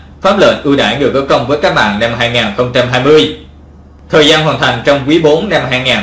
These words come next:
không trăm hai mươi tư. Thực hiện chỉ đạo của Thủ tướng Chính phủ,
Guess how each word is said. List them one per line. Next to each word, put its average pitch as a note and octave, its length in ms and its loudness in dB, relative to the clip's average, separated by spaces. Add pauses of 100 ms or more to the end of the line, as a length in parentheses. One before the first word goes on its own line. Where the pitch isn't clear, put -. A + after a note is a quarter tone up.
không B2 160 -4
trăm B2 160 0
hai B2 140 0
mươi - 80 6
tư. - 140 4 (680)
Thực F#3+ 160 0
hiện C#3 260 0
chỉ C#3+ 140 2
đạo A#2 320 2
của B2 140 0
Thủ B2+ 220 -2
tướng F3 180 0
Chính G#3 140 0
phủ, C3+ 400 2